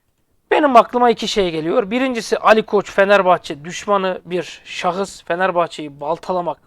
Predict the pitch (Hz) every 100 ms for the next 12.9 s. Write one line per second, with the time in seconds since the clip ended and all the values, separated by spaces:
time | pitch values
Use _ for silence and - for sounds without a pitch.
0 | _ - - - 190 185 170 _ _ -
1 | 147 214 226 233 180 151 151 - 160 165
2 | _ _ _ _ _ _ 180 208 196 156
3 | 185 214 214 208 202 190 202 208 196 190
4 | - 196 - 185 196 185 - 170 156 180
5 | 190 190 185 185 185 175 165 _ _ _
6 | - 156 160 151 147 147 143 143 - -
7 | - - 214 220 202 156 156 180 175 -
8 | 208 - 240 196 196 175 147 139 - 147
9 | 185 214 226 220 233 _ _ _ _ -
10 | - _ _ _ _ _ _ _ - -
11 | 202 175 165 160 147 175 175 185 165 196
12 | - 240 214 - - 185 208 220